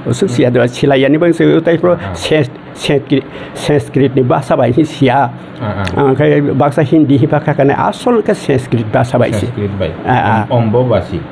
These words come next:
Speaker 1: Ah, basi. Eh, bo hai ta.
Speaker 2: Hingke o jora go to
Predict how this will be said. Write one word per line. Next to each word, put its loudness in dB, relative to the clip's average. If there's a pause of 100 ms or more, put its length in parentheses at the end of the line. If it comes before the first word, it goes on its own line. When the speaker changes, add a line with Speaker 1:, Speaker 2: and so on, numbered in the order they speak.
Speaker 1:
Ah, 2
basi. -2 (380)
Eh, -2
bo -2
hai 0 (100)
ta. 2
Speaker 2:
Hingke 2
o 2
jora 2
go 2
to 2